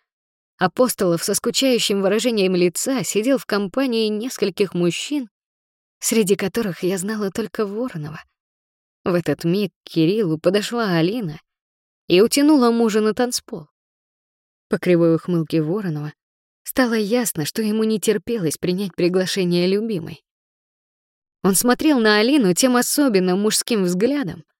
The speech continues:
от которого окружающим, включая меня, становилось неловко.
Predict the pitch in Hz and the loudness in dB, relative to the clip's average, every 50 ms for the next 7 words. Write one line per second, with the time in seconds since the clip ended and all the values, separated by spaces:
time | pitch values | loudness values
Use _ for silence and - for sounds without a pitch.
0 | _ _ _ _ _ _ _ - - - - - 185 - 190 180 175 170 165 165 | _ _ _ _ _ _ _ -16 -12 -8 -6 -6 -4 -2 0 0 2 2 0 0
1 | - - 175 170 165 202 226 220 170 147 - - 185 165 - - 220 220 - - | 0 0 0 0 0 0 -2 -2 0 0 0 -2 -2 -2 -2 -2 -2 -2 0 0
2 | 240 214 180 170 170 175 185 202 240 233 165 _ _ _ _ _ _ _ _ _ | -2 -2 0 0 0 0 -2 -4 -6 -10 -10 _ _ _ _ _ _ _ _ _
3 | _ _ _ _ - - - - 240 202 202 208 196 202 190 190 202 190 - 196 | _ _ _ _ -12 -12 -10 -8 -8 -6 -6 -6 -4 -4 -4 -4 -4 -6 -6 -4
4 | 196 202 196 196 214 233 240 - - - | -2 -2 -2 -2 -4 -6 -8 -12 -16 -18